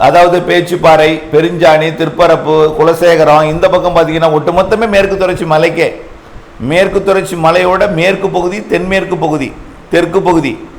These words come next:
இந்த கன்னியாகுமரி மாவட்டத்தோட பகுதிகள் இருக்கும். வடகிழக்கு பருவமழையில தான் மாஞ்சோலை, இந்த நலுமுக்கு ஊத்து இருக்கும். ஆனால் இதுல மேற்கிலிருந்து காற்று வரும், மேற்கு பகுதியில மழை இருக்கும், ஏலக்காய் சாகுபடி பகுதியில இருக்கும். சாரல் மழையா எப்படி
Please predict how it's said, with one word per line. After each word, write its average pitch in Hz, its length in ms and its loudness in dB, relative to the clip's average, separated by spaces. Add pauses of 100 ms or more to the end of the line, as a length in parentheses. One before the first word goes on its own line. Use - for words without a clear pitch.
(320)
இந்த 143 120 2 (160)
கன்னியாகுமரி 160 540 0
மாவட்டத்தோட 135 460 0 (100)
பகுதிகள் 123 340 -2 (640)
இருக்கும். 127 320 -6 (1200)
வடகிழக்கு 208 520 4
பருவமழையில 196 480 2
தான் 214 160 4
மாஞ்சோலை, 196 560 2
இந்த 190 140 -4 (100)
நலுமுக்கு 185 480 0
ஊத்து 180 220 -4
இருக்கும். 143 240 -2
ஆனால் 185 240 0
இதுல 196 180 2 (580)
மேற்கிலிருந்து 240 720 0
காற்று 208 300 4
வரும், 135 200 0 (320)
மேற்கு 220 400 0
பகுதியில 226 320 2
மழை 202 260 2
இருக்கும், 135 280 -6 (380)
ஏலக்காய் 233 420 4
சாகுபடி 220 340 4
பகுதியில 202 300 2
இருக்கும். 170 280 -4 (540)
சாரல் 220 460 6
மழையா 226 200 4 (120)
எப்படி 214 200 0